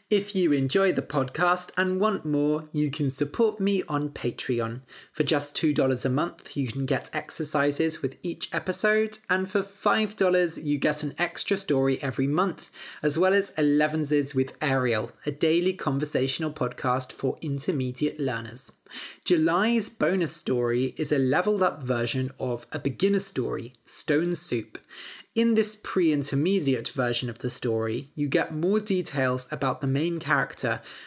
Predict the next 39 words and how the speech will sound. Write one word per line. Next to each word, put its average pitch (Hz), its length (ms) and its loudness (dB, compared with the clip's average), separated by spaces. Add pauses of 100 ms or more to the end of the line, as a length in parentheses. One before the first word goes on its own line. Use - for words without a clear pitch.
and 139 160 0
find 180 400 2
out 131 380 2
about 131 300 -2
the 147 260 -2
awful 196 520 2
war 143 520 2
that - 240 -8
drove 175 460 2
him 123 260 -2
to 135 120 -2
trick - 460 -4
poor 226 240 0
people 143 540 -2
to - 120 -4
make 123 300 -2
him 135 160 0
soup. - 420 0 (680)
Well, 139 420 0 (220)
he 170 180 2
still 202 340 4
dies 127 540 2
in 123 140 0
the 120 120 0
end, 117 380 -2 (160)
but - 240 0
that 208 240 4
happens 185 480 2
in 156 100 4
a 147 80 4
lot 139 280 2
of 135 120 2
my 135 160 0
stories. 139 640 0 (560)
You 202 200 2
can 208 180 2
support 214 400 2
the - 80 2
show 139 480 2